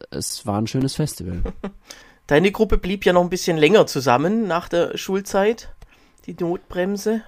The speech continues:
Speaker 1: Ich hab bei fünf Programmen insgesamt mitgemacht, noch bis in meine Zivildienstzeit,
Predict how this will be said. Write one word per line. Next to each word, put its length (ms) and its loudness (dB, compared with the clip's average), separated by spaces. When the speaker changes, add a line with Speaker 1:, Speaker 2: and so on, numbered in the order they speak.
Speaker 1:
Ich 160 -4
hab 80 -2
bei 120 -2
fünf 320 -4
Programmen 400 0
insgesamt 440 -4
mitgemacht, 600 -6
noch 140 -4
bis 200 -6
in 100 -4
meine 200 0
Zivildienstzeit, 1040 -4